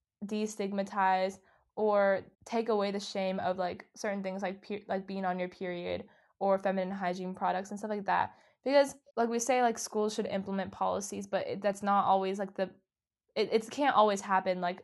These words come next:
we can't always, the solution can't always be, like, schools should implement it. I guess families, it's another solution could be education within families and just being educate-, self-educating yourself. But it's, it's hard to know what you don't know,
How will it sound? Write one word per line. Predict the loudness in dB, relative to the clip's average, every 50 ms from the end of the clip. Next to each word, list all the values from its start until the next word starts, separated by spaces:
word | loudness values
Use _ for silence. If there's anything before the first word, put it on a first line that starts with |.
| _ -8
we | -8 -6
can't | -2 0 2 4
always, | 4 4 4 2 0 -2
the | -6 -10 -12
solution | -8 -6 -6 -4 -4 -6 -6
can't | -6 -4 -2
always | 0 0 -2 -2 -2
be, | -2
like, | -2 -2 -4
schools | -6 -8 -4 -2 0 0 0 -2
should | -4 -4
implement | -4 -6 -6 -6 -8 -8 -8 -8 -8 -8
it. | -10 -10 -12 _ _ _ _ _ 0
I | 0 2
guess | 4 4 2 2 0
families, | 0 2 2 2 2 0 -2 -2 -4 -4 -6 -12 _ _ _ _ _ _ _ -4
it's | -4 0 0
another | 2 4 4 4 4 2
solution | -2 -2 -4 -4 -4 -6 -6
could | -6 -6 -6
be | -4 -4 -4 -6 -6 -10 _ _ _ _ _ _ -2
education | -2 -2 -2 -6 -6 -6 -6 -4 -4 -6
within | -4 -4 -4 -6
families | -4 -4 -4 -2 -2 -2 -4 -4 -4 -4
and | -4
just | -6 -6 -6 -6
being | -6 -4 -4 -4
educate-, | -4 -4 -4 -6 -6 -6 -4 -4 -4 -4 -6 -10 _ _ _ _ _ _ _ _ _ _ _ _ _ _ _ _ _ _ -10
self-educating | -4 0 0 0 0 0 -2 -2 -2 -2 -4 -4 -2 -2 -2
yourself. | -2 -4 -4 -4 -4 -2 0 2 2 2 0 -2 -6 -18 _ _ -2
But | 0 0
it's, | 0 -2 -4 -10 _ -10
it's | -8 -4
hard | 2 4 4 4 4
to | 0 -2
know | 0 0 0 0 0
what | 0 -2
you | -2 -2
don't | -2 -2 -2 -2 -2 -2 -6 -10 _ _ _ _ _ -10
know, | -8 -6 -6 -6 -8 -10 -10 -10 -12 -12 -14 _